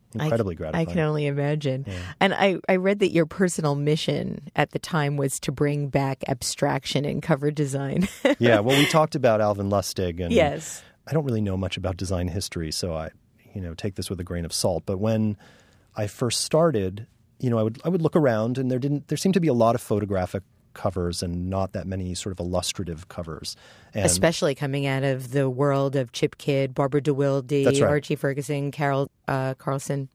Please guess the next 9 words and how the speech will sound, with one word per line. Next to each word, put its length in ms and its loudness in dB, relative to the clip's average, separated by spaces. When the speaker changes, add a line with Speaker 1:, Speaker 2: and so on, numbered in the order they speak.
Speaker 2:
Yep. 160 2
And, 300 -2
and 400 0
I've 240 0
been 160 -2
told 500 0
that 220 -6
that 240 0
was 340 -8